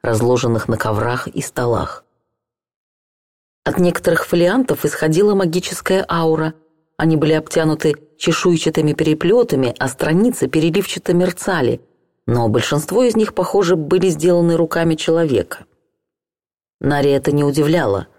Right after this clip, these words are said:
По общему мнению, из всех джинских племён именно гизири ближе всего сошлись с людьми, с которыми секретно делили землю. Она изучила первый прилавок.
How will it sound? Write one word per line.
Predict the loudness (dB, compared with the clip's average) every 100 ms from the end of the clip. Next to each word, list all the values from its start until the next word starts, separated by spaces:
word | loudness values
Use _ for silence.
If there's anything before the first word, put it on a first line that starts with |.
| _ _ _ _ _
По | 0
общему | 0 0 -2 0
мнению, | 2 2 2 2 0 -2 _ _ -6
из | -6
всех | -4 -2 -2 -2 -6
джинских | -2 0 0 0 -2 -6 -4
племён | -2 0 2 0
именно | 0 0 2 2 2
гизири | 0 -2 -2 0 0 2 0 -4 _ _
ближе | -2 0 0
всего | -2 -2 0 0
сошлись | -2 -2 -4 -2
с |
людьми, | -2 0 2 0 -2 _ _ -8
с |
которыми | -4 0 2 2
секретно | 0 -2 0 0 2 0
делили | 2 2 2 2 2
землю. | 0 0 -2 -8 _ _ _ _ _ _ _ _ _ _ _ _ _ _ -2
Она | 2 4
изучила | 2 0 2 2 2
первый | 2 2 2
прилавок. | 2 2 2 0 -4 -8 -20